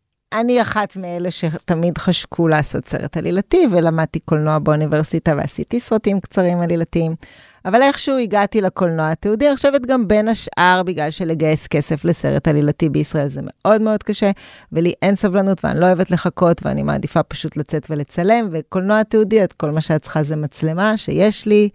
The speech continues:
מיקרופונים שיש לי, את יוצאת, את מצלמת, בין אם השגת כסף או לא השגת כסף, תשיגי אחר כך. קולנוע עלילתי זה כבר באמת, אה, עולם אחר. אז זה משהו שתמיד איכשהו רציתי, אבל פה בחוויה שלי זה היה לגמרי בלתי נמנע,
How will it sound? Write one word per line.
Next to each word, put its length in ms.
מיקרופונים 640
שיש 400
לי, 80
את 120
יוצאת, 320
את 100
מצלמת, 540
בין 180
אם 100
השגת 380
כסף 360
או 60
לא 80
השגת 340
כסף, 320
תשיגי 460
אחר 280
כך. 180
קולנוע 340
עלילתי 460
זה 120
כבר 220
באמת, 480
אה, 120
עולם 300
אחר. 380
אז 140
זה 100
משהו 260
שתמיד 640
איכשהו 400
רציתי, 460
אבל 240
פה 240
בחוויה 400
שלי 260
זה 80
היה 140
לגמרי 460
בלתי 340
נמנע, 400